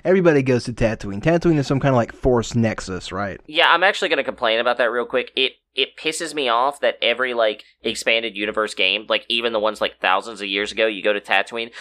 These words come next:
Speaker 2: 'cause the point is that Tatooine is a nothing planet.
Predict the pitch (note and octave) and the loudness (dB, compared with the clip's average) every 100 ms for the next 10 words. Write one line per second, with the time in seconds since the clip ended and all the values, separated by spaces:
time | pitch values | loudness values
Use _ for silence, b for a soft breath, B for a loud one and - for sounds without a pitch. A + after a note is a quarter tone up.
0 | B E3 C#3 D3 - E3 F3+ D#3 D3 D3+ | B -4 -2 -4 -2 0 2 2 0 0
1 | - - D3 D3+ D#3+ C#3+ B2 B2 B2 C3+ | -2 2 2 2 -4 -4 -2 0 0 0
2 | C3+ G#2+ A#2 G2 E2+ | -2 -6 -2 -2 -2